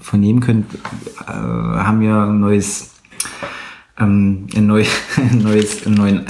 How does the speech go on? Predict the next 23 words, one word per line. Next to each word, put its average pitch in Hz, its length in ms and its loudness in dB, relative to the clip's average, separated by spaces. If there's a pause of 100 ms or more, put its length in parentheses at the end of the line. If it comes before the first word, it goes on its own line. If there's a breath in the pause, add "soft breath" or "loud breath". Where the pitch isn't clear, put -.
neue 101 220 2
iMacs 151 500 -2
in 127 80 -4
der 123 100 2
Mache 120 280 0
und 120 320 0
das 107 160 -4
neue 92 160 0
MacBook 92 380 -4 (420)
Pro. 117 220 2
Und 120 80 2
deswegen 98 280 -2
haben 101 160 2
wir 95 320 -2
gerade, 92 480 -4 (160)
ja, 80 240 -2 (160)
man 87 140 -2
muss 95 200 -2
sich - 120 -12
da 90 80 -2
irgendwie 90 220 0
Luft 98 260 -6
machen. 82 280 -6